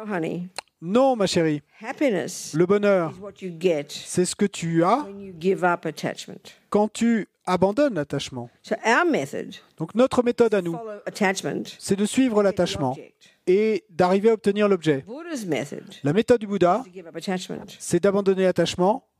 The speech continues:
Speaker 1: And what we end up with
Speaker 2: Et qu'est-ce qui va en ressortir ?
Speaker 1: is happiness.
Speaker 2: Au final,
Speaker 1: Pleasant feelings.
Speaker 2: c'est le bonheur, des sensations agréables.
Speaker 1: All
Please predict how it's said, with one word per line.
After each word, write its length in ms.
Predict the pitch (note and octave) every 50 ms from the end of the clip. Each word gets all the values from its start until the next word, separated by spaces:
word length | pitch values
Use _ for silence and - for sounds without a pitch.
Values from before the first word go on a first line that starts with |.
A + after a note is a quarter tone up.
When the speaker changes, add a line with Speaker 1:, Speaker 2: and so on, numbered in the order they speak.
| _ _
Speaker 1:
And 120 | A3 G3 F#3+
what 120 | F#3+ F#3 - -
we 160 | G3+ G3 F#3+ F#3
end 120 | G3 A3 G#3
up 160 | G3 - -
with 340 | D3 B2+ - - - _ _ _ _ _ _ _
Speaker 2:
Et 300 | G3 G3 G3 F3+ E3+ - _ _ _ _ _ _
qu'est-ce 240 | - A3 A3 - -
qui 140 | - - F#3
va 100 | F#3+ F3+
en 40 | E3+
ressortir ? 560 | - - D#3+ - - G#3 A3+ B3+ A3+ E3 A#2+ -
Speaker 1:
is 120 | - -
happiness. 380 | E3 - - A#2 D2 - - -
Speaker 2:
Au 80 | D3+ D3+
final, 600 | - E3 D#3 D#3+ G#3 B3+ C#4+ B3+ E3+ B2+ C3 C#3 _
Speaker 1:
Pleasant 340 | _ G#3 G#3 F3 F3+ F3+ E3
feelings. 420 | E3+ F#3 F3 D#3+ C#3 A2+ - - E3+
Speaker 2:
c'est 160 | - - G#3
le 60 | G3+
bonheur, 400 | F#3 G#3 G#3+ B3 B3+ A#3 F#3 D3+
des 100 | D3 E3
sensations 420 | - - F#3+ - G3 F#3 - G3+ F#3
agréables. 400 | F3+ F3+ G3+ G3+ F#3+ G3+ G#3 G3+
Speaker 1:
All 340 | G#3 G#3 G#3 G#3 G#3 G3